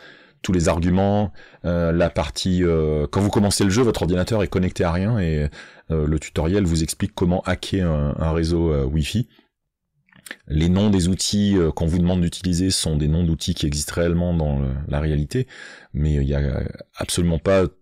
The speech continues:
toute la panoplie d'arguments <laughs> qu'on a dans ces outils. Euh,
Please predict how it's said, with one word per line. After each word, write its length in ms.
toute 260
la 260
panoplie 480
d'arguments 540
<laughs> 20
qu'on 220
a 100
dans 160
ces 240
outils. 480
Euh, 720